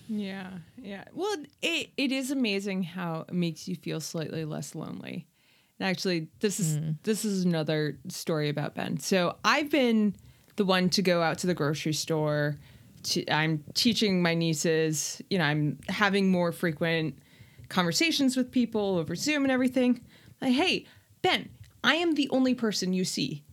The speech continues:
Speaker 1: The only person you see. Aren't you
Speaker 2: Mm.
Speaker 1: lonely?"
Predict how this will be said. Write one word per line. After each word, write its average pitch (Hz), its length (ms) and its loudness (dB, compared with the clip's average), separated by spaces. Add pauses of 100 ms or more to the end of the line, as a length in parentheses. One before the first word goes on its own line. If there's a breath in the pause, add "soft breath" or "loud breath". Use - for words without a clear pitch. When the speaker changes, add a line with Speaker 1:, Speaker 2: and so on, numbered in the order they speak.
(580)
Speaker 1:
The 240 220 4
only 277 280 4
person 180 380 -2
you - 100 -6
see. - 380 -10 (480)
Aren't 240 180 2
you 240 100 4
Speaker 2:
Mm. 214 40 0
Speaker 1:
lonely?" - 520 2